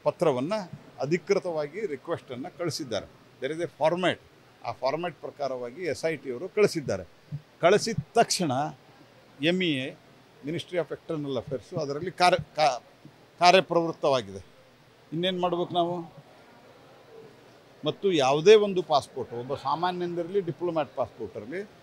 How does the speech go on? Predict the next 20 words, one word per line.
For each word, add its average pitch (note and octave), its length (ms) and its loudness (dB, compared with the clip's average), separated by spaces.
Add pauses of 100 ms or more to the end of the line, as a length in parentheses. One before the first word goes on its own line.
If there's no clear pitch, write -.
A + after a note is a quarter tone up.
(600)
ಅದಕ್ಕೆ D3+ 540 4
process - 720 2
ಇರ್ತದೆ. G2+ 380 -4 (380)
ಆ - 20 2
ಪ್ರೊಸೆಸ್ಸನ್ನು E3 720 -2
ನಾವು G3 120 -2
ಶುರು C4+ 240 -2
ಮಾಡಿದ್ದೇವೆ. G#3+ 540 2 (580)
ಆ D3 40 -6
ಪ್ರೊಸೆಸ್ಸನ್ನು F3+ 600 2
ಆದಷ್ಟು F#3+ 300 0
ಬೇಗ G#3 180 4
complete G#3 400 -6
ಮಾಡ್ತೇವೆ. E3+ 600 -4 (580)
ಇವ್ರು G3+ 260 4
ಮಾಡೋ F3+ 300 4
ಮುಟ್ಟಾಳತನ, D3+ 640 8 (800)
ಇವ್ರು F3+ 200 0
ಮಾಡೋ F3 240 4
ಮೂರ್ಖತನ. E3 580 4